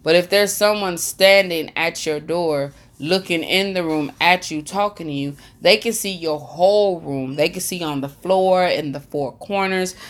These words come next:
They can see, you know, your, your, your, your dresser. They can see absolutely everything. So they can see things that you can't see because you're sitting at your bed. You're sitting at the edge. You're staring at them. You're looking at them.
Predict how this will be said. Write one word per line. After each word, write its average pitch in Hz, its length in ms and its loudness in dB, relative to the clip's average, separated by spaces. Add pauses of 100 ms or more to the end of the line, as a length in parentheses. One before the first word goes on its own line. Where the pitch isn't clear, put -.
(140)
They 170 140 4
can 175 140 -8
see, - 420 -4 (140)
you 165 140 0
know, 156 400 -2 (240)
your, 160 460 8
your, 151 300 4
your, 151 280 0
your 147 300 -2
dresser. 185 920 4
They 170 160 2
can 175 200 -6
see 165 420 -4 (120)
absolutely 180 800 -2
everything. 175 520 0 (180)
So 202 180 4
they 240 160 4
can 262 220 -4
see 233 640 -4
things 214 280 -2
that 185 260 -4
you 208 140 -4
can't 240 380 -2
see 175 220 -6
because 170 380 -2
you're 160 100 -4
sitting 165 420 -4
at 156 200 -8
your 147 100 -10
bed. 160 340 4
You're 147 120 -6
sitting 160 280 -8
at 143 120 -10
the 131 80 -6
edge. 156 360 2
You're 143 80 -10
staring 147 360 -4
at 107 120 -20
them. 180 280 2
You're 143 120 -8
looking 143 300 -14
at - 140 -18
them. 185 280 2